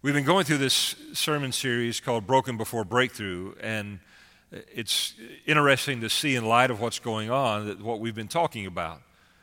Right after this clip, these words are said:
for the past several weeks, looking through the book of First John.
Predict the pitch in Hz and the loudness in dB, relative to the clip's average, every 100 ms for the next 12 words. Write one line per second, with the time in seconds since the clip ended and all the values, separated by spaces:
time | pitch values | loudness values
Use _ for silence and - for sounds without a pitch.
0 | _ - 104 123 113 - 117 104 107 98 | _ -14 -4 0 2 0 -2 -4 -4 -6
1 | - 120 127 107 123 110 101 95 - - | -6 -8 -8 -6 -6 -4 -4 -6 -14 -20
2 | 113 131 123 110 - 117 101 101 120 120 | 0 0 2 -2 -4 -4 -4 -2 0 0
3 | 98 85 | -2 -6